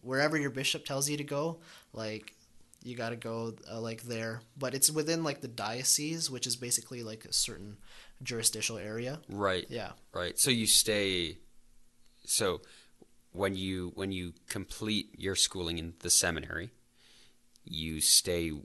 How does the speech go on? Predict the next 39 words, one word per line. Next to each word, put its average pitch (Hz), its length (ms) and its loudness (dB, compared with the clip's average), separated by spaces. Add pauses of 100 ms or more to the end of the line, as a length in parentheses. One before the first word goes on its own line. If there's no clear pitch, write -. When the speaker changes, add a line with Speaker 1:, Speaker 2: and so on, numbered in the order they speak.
(280)
Speaker 2:
with, 92 640 0
with 92 200 -2
a 90 40 -2
certain - 320 0
diocese? 104 520 2
How 95 140 4
do 98 80 0
you 90 140 0
pick - 240 -6
a 87 40 -2
diocese? 80 560 -2
You 82 60 -4
just 80 220 -4
move 80 200 -4
there 85 160 2
and 76 100 -2
s-, - 160 2 (220)
you 87 100 -2
know, 85 120 -2
put - 280 -6
in 82 100 -2
your 78 140 0
application? 85 640 2 (520)
Speaker 1:
Um, 175 380 2
if - 160 -2
you 165 80 2
wanna, 185 460 2
well, 135 140 -2
usually 160 360 2
if 151 160 -2
you're, 139 440 2 (340)
like, 127 220 -8
let's 156 180 8
say 170 100 8
I 143 40 4
became 135 300 -2
a 127 60 -4
priest 127 400 0
here, 127 340 -4